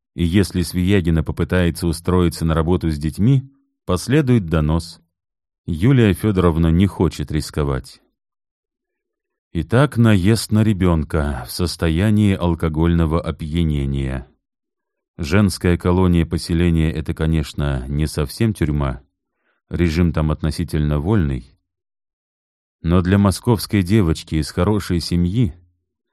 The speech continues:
даже эта колония наверняка показалась адом. Да еще и суд был. А суд — это позор. Интересно, как Юлины родители это пережили?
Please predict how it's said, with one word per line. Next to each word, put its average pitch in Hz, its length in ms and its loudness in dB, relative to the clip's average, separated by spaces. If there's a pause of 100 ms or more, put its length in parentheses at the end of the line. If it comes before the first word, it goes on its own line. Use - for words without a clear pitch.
(180)
даже 107 360 2
эта 101 300 -2
колония 90 540 2
наверняка 76 560 -2
показалась 73 640 -6
адом. 69 460 -4 (720)
Да 82 160 -2
еще 87 400 2
и 117 80 4
суд 82 300 -2
был. 71 340 -2 (600)
А 80 140 -6
суд — 95 300 -2
это 95 160 -2
позор. 80 520 -2 (840)
Интересно, 76 840 -2 (360)
как 90 260 -2
Юлины 82 440 2
родители 80 520 -2
это - 240 -8
пережили? 78 640 -6